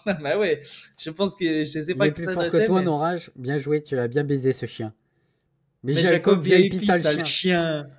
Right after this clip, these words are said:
Speaker 2: Bah
Speaker 1: Ah oui,
Speaker 2: oui,
Speaker 1: ce
Speaker 2: bon, en,
Speaker 1: chat
Speaker 2: <laughs> bah
Speaker 1: de
Speaker 2: oui, en gros,
Speaker 1: fragile.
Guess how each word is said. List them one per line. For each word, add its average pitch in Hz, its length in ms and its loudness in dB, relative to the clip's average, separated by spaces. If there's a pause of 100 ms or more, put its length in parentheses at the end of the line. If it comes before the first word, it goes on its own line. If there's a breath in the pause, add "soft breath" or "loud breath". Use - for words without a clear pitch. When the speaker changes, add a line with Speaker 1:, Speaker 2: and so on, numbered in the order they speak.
(1200 loud breath)
Speaker 2:
Bah 143 80 -4 (140)
Speaker 1:
Ah 214 80 8
oui, 165 80 4
Speaker 2:
oui, 269 220 6
Speaker 1:
ce - 60 0
Speaker 2:
bon, - 80 0
en, 208 60 2
Speaker 1:
chat 196 160 2
Speaker 2:
<laughs> - 120 4
bah - 0 -
Speaker 1:
de - 160 4
Speaker 2:
oui, 233 200 6
en 208 120 4
gros, 180 140 2
Speaker 1:
fragile. 226 200 8